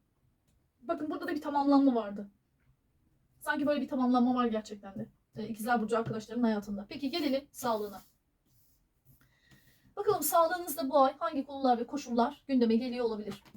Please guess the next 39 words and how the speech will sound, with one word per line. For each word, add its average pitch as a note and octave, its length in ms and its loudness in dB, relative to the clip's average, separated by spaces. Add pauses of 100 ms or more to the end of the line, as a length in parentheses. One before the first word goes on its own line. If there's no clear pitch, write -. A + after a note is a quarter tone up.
(960)
Evet F4 240 -4
ay B3+ 120 2
çok D4+ 180 -8
ilginç A#3 280 2
ya. A3+ 140 0
İkizler C#4 360 -4
Burcu B3 140 -2
arkadaşlarım A3+ 420 -4
siz A#3+ 140 -8
gerçekten C#4+ 460 0
bir B3+ 40 2
yerden A#3+ 240 4
ayrılıyorsunuz. G#3+ 720 -2 (120)
Yani G#3 180 -2
bir, G#3+ 240 0
bir C#4+ 120 2
gidiyorsunuz A#3+ 480 0
yani. G#3+ 180 0
Ya D4+ 60 4
bir D#4 60 0
ilişkiyi C#4+ 360 -4
bitiriyorsunuz, G#3 540 -12
ya C4 100 -2
bir C#4 120 2
aşkı - 220 -4
bitiriyorsunuz. G3+ 600 -12 (560)
Ya C#4 120 2
bir E4 220 -2
ilişkiyle D4 540 2
ilgili, C4 440 2 (100)
e, G#3+ 240 -2
bir A3 460 -2
meseleyi B3 360 0
bitiriyorsunuz. G#3+ 640 -8
Bakın C4+ 240 2
bu C#4+ 60 -2
kartta C#4 320 -4
da C4 80 -6
böyle. G#3 300 -4